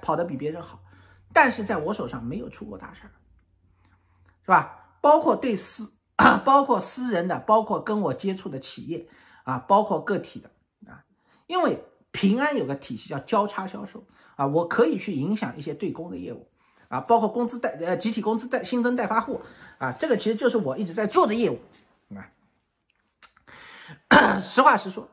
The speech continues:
啊，就风控这个东西啊，它不是一朝一夕练成的。风控这个东西，第一个你要有逆向思维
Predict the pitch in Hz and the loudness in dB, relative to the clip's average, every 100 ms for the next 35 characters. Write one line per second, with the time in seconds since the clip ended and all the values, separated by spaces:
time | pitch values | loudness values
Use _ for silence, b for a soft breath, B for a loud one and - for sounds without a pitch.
0 | _ _ _ _ 123 - b b b b | _ _ _ _ -20 -20 b b b b
1 | 165 - - - 392 403 - 523 403 240 | -4 -4 2 4 4 2 2 4 4 -2
2 | 226 113 110 - - - _ _ _ b | -6 -8 -14 -16 -20 -20 _ _ _ b
3 | b b b _ - 247 196 220 240 240 | b b b _ 4 4 2 -2 -2 -6
4 | - - 254 208 220 - 277 277 226 107 | -2 2 2 0 -6 -8 -8 -6 -6 -8
5 | - - - _ _ _ _ b b b | -14 -20 -20 _ _ _ _ b b b
6 | b b - 392 403 466 440 254 202 170 | b b 4 4 4 2 2 2 0 -2
7 | 151 135 127 - - 269 269 139 147 175 | -4 -6 -8 -12 -8 -4 -2 -2 -2 -2
8 | 117 165 175 131 117 147 117 - | -2 -6 -6 -8 -8 -8 -10 -12